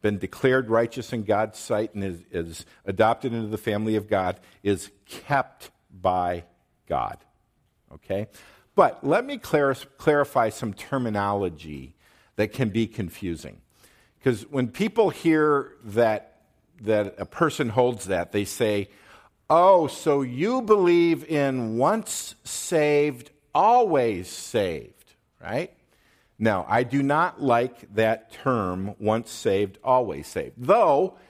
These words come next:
technically, it's true. I would, I would want to say, "Once truly saved, once truly justified, once truly adopted into the kingdom of heaven, you're always saved." Okay?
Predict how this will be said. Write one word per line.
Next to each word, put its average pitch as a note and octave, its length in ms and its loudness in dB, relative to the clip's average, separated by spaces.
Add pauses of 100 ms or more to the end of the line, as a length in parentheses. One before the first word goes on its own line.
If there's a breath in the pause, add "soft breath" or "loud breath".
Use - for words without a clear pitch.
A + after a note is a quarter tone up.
(360 soft breath)
technically, D#3+ 1000 -2 (640)
it's - 300 -4
true. C3+ 600 0
I A#2 100 4
would, A2 180 -2
I G#2+ 120 0
would A2 120 -2
want A#2 220 0
to A2 60 -4
say, G#2+ 320 0 (340 loud breath)
"Once E3+ 480 2 (100)
truly A#3 540 2
saved, C3+ 560 2
once F3+ 400 0
truly A#3+ 440 -2
justified, C3 760 0
once F3+ 300 0
truly A#3+ 420 -2
adopted C3 540 2
into B2 180 -2
the A#2+ 80 -6
kingdom A2 480 -2 (300 soft breath)
of A2+ 180 2
heaven, A2+ 500 0 (240 soft breath)
you're C#3 360 4
always A#2 840 0 (100)
saved." E2 640 -6 (440)
Okay? G#2 280 -10